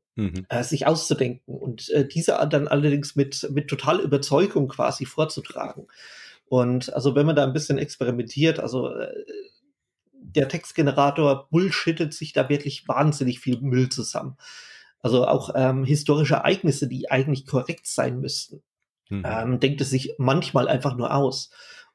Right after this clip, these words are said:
Speaker 2: Und, ähm, was eben auch diesen aktuellen K Is fehlt, ist eben das, was man so Machine Reasoning nennt.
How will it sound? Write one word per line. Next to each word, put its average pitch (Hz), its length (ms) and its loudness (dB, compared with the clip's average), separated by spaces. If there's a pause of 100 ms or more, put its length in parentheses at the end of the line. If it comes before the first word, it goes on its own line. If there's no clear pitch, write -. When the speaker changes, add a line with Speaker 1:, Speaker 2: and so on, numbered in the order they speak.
Speaker 2:
Und, 135 480 2
ähm, 123 420 0
was 135 220 0
eben 139 240 -2
auch - 160 0
diesen 135 340 2
aktuellen 143 420 2
K - 140 -2
Is 147 260 -2
fehlt, 156 320 2
ist 147 140 -6
eben 143 180 0
das, 139 240 0
was 131 200 0
man 139 160 2
so 135 180 4
Machine 151 500 2
Reasoning 127 580 0
nennt. - 300 -12